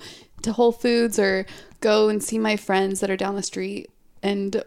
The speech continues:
we're on completely different time frames, so I'm gonna have to, like, FaceTime them at a very inconvenient hour. That was okay. It's just about adapting and recognizing that I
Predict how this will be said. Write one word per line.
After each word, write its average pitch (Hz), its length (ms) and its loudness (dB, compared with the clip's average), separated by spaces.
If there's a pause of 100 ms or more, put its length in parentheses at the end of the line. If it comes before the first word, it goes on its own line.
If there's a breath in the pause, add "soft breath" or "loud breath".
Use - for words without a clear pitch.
we're 202 160 0
on 196 260 2
completely 220 380 -6
different 214 300 -4
time 202 300 -4
frames, 196 460 -4
so 202 120 -6
I'm 196 140 -4
gonna 196 140 -6
have 190 200 -10
to, - 80 -8
like, 208 200 -8
FaceTime 208 500 -2
them 196 100 2
at 185 100 0
a 190 60 0
very 339 260 2
inconvenient 233 560 -2
hour. 180 380 -2 (480 loud breath)
That 269 160 4
was 262 160 2
okay. 262 540 0 (100)
It's 220 180 -4
just 226 180 -4
about 220 320 0
adapting 220 500 -6
and 202 80 -4
recognizing 208 520 -2
that 202 200 -4
I 247 160 2